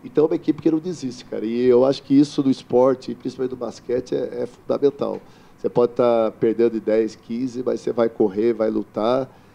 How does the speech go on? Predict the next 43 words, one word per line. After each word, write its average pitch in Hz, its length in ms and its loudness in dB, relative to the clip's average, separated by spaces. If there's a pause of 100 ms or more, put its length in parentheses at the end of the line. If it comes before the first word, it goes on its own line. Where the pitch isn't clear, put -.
(120)
e - 60 -8
vai 120 140 6
brigar. 113 260 0
Ontem, 143 280 6
por 131 160 4
exemplo, 139 140 6
nós 143 100 0
tivemos 135 180 2
um - 20 4
aproveitamento 131 640 0
baixíssimo 143 600 -6
de 143 120 -2
dois 139 200 2
pontos. - 500 -10 (360)
Se - 160 -18
não 120 140 -8
me 131 80 -8
engano, 123 220 -6
foi 139 140 0
trinta 156 360 -8
e 147 60 -4
três 143 260 -2
por - 180 -16
cento. - 460 -14 (520)
E 101 220 -16
geralmente 123 480 -2
dois 123 220 -2
pontos 139 260 -6
é 147 60 2
muito 143 200 -6
melhor 147 240 -2
que 143 120 -10
o - 20 -8
de 156 80 -8
três. 117 380 -10
O 104 60 -12
de 107 100 -16
três 127 240 -4
nós 135 100 0
tivemos 135 240 -8
trinta 147 300 -10
e 139 60 -4
nove 156 300 -2